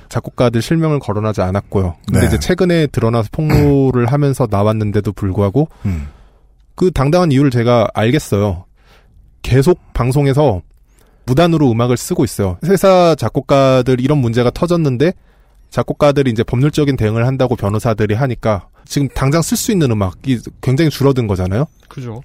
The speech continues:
Speaker 1: 네,
Speaker 2: 그,
Speaker 1: 왜냐면
Speaker 2: 거의,
Speaker 1: 자기가
Speaker 2: 거의
Speaker 1: 만든
Speaker 2: 없어지다시피.
Speaker 1: 자기, 그렇죠. 자기가
Speaker 2: 네.
Speaker 1: 만든 음악이 없으니까.
Speaker 2: 네.
Speaker 1: 그러니까 동의되지 않은 종류의 막도장 찍은 계약서에 바탕한 음악을 쓰고 있을 뿐만 아니라 심지어 그걸로 음악이 안 되는지 전혀 상관없는 작곡가들 음악을 막 가져다가 방송에 내보내고 있어요.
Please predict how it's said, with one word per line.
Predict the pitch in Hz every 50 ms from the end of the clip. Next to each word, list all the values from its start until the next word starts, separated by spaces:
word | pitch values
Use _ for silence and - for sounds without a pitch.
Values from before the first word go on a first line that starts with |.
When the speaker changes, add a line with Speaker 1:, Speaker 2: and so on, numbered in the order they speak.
| - -
Speaker 1:
네, | 135 135 143
Speaker 2:
그, | 135
Speaker 1:
왜냐면 | 113 - - 151
Speaker 2:
거의, | 170 180 165
Speaker 1:
자기가 | 131 135 147 165
Speaker 2:
거의 | 180 170
Speaker 1:
만든 | 156 156 170
Speaker 2:
없어지다시피. | 156 147 143 143 131 -
Speaker 1:
자기, | 143 147 156 120
그렇죠. | 104 95 90 - 123 107
자기가 | - - 143 - 190
Speaker 2:
네. |
Speaker 1:
만든 | 151 135 131 131 120
음악이 | 117 117 113 104
없으니까. | 98 - - - 107 95 - - 101 92 - - 117
Speaker 2:
네. | 120 113 101 87 80 73 71 78 - - -
Speaker 1:
그러니까 | - 156 160 165 160 151 - 165 160 156 151 135
동의되지 | - 139 143 160 160 160 156 139 147
않은 | 117 110 120 127 127
종류의 | 123 127 123 120 113 117 117 113 101
막도장 | 95 95 98 107 113 - - 151 139 143 135 131
찍은 | - 151 139 143
계약서에 | 165 113 113 113 - - 131 117
바탕한 | 110 - 110 - - - 127 123 123 113
음악을 | 104 104 110 117 117 110 120
쓰고 | - - - 170 160
있을 | 135 - - -
뿐만 | 143 135 131 113
아니라 | 95 98 107 139 170 170
심지어 | - - - - 185 175 156 165 175 190 196 - _ _ _ _ _ _
그걸로 | - 135 131 127 135 123
음악이 | 117 117 123 123 120 120
안 | 101 98 98
되는지 | 104 104 101 98 101 113 147 170 - - - - - - - - - - -
전혀 | - - 147 180
상관없는 | 180 190 208 202 202 180 156 151 143 131
작곡가들 | - 120 - - - 147 135 131 123
음악을 | 113 117 117 113 120
막 | 113 110 -
가져다가 | - - 110 123 120 123 117
방송에 | 113 - - - 101 120 113
내보내고 | 98 101 101 117 113 110 101 92
있어요. | 85 - - 98 90 85